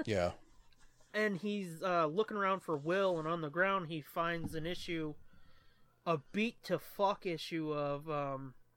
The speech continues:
Speaker 2: Knights of the Fifth Dimension.
Speaker 1: Mm-hmm.
Speaker 2: And it's, uh, covered with a tombstone that says Will Gardner.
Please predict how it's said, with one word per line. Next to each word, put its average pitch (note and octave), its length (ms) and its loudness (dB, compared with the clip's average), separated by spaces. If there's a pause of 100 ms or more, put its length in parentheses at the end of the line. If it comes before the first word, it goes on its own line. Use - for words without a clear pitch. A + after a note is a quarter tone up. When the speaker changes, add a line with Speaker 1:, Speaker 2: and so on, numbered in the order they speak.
(240)
Speaker 2:
Knights E3+ 280 0
of E3 60 -6
the D#3 80 -2
Fifth - 320 -6
Dimension. D#3 540 -2 (800)
Speaker 1:
Mm-hmm. F#2+ 360 0 (580)
Speaker 2:
And F3 440 0
it's, D#3+ 400 -4
uh, D#3+ 360 0
covered G3+ 340 2
with F3+ 220 0
a C#3 60 -2
tombstone G3+ 580 -2
that E3 120 -4
says D#3+ 220 0
Will F3 240 2
Gardner. F#3 600 2